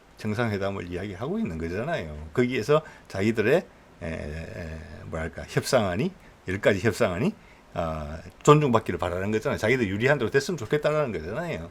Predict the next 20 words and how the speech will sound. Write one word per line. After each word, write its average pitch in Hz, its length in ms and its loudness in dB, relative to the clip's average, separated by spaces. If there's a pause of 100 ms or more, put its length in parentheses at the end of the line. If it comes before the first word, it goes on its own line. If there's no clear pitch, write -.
(100)
음, 98 160 -10
음. 98 180 -2 (360)
그래서 113 160 -2
지금은, 165 580 12 (520)
어, 110 720 8 (380)
미국과 175 540 8
러시아 139 440 8
간에 139 460 10 (640)
뭐 123 340 2
당연히 110 300 0
<laughs> 104 320 4
유엔은 92 460 0
미국 87 200 -4
편이죠. 92 640 -6 (240)
음. 90 100 -10 (1400)
협상이 160 400 4
순탄치가 120 540 0
않다. 101 280 -4 (1400)
예, 92 460 -6 (220)
그래서, 170 420 2